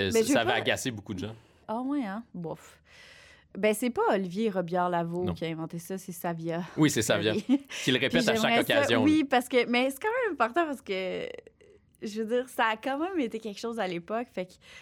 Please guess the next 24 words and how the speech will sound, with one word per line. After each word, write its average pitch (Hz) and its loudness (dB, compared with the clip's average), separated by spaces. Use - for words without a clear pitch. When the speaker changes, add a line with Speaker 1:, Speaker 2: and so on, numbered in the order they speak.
Speaker 1:
qu'on 180 -2
y 180 -2
enlève 202 0
le 208 -2
crédit. 202 2
<laughs> - -20
Je 320 2
comprends 226 -6
son 247 -8
feeling. 220 -6
Comment 220 -2
ça 311 0
avait 233 0
été 226 -6
ré-, - -12
ben, 226 2
je 247 0
sais 262 -2
pas, 392 -2
j'étais 226 -4
tellement 269 0
le 185 -2
nez 196 -4
collé 180 -4